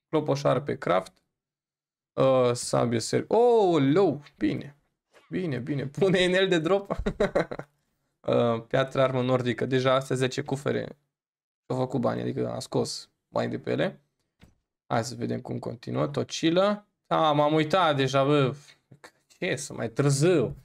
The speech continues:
O dată un pumnal șarpe. Are, dă-i pace. Unu semioame, paisprezece viteză de atac. Unde am pus blesurile? Le-am băgat în depozit.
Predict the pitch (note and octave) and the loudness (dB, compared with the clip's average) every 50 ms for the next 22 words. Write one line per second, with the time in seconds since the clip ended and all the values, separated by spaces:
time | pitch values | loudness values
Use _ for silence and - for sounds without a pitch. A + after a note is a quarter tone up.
0 | _ _ _ _ _ _ - C3+ D#3 D#3+ D#3+ - D3+ C#3+ D3 D3 D3+ D3 C3+ B2+ | _ _ _ _ _ _ 0 2 2 4 4 2 0 2 2 2 2 4 2 2
1 | - - A#2+ A2+ - - B2 B2+ B2+ A#2+ A#2+ A#2 A#2 A2 - - - C3 B2 C3 | 2 2 0 0 2 2 2 4 4 4 4 4 2 0 -2 -2 0 0 0 0
2 | B2 G2 - - - _ _ _ _ _ _ _ _ _ _ _ _ _ _ _ | -2 -4 -4 -6 -12 _ _ _ _ _ _ _ _ _ _ _ _ _ _ _
3 | _ _ - C3 C3+ C3 B2+ B2 - B2 A#2 B2 B2 A#2+ A#2 A2+ A2 G#2+ - A#2+ | _ _ 0 2 2 2 2 2 0 0 2 2 4 2 2 0 0 0 0 0
4 | A2+ G#2+ - - - G#2+ - - A#2 A2+ B2+ A#2+ B2+ - - - - - - - | 0 0 -2 -4 -8 -6 -4 -4 -4 -2 -2 -4 -2 0 0 0 -2 -2 -4 -2
5 | D3+ D3+ C#3+ C#3+ C#3+ C3+ B2+ B2 A#2+ A2+ A2+ - - B2 A#2+ A2+ A#2 B2 B2+ C3 | 0 2 0 0 0 0 0 0 0 0 -2 -2 -6 -4 -2 -2 -2 0 0 2
6 | C3 B2 A#2+ A2+ A#2 A2+ - - - - B2+ - - | 0 0 0 -2 -6 -6 -6 -6 -6 -6 -6 -10 -16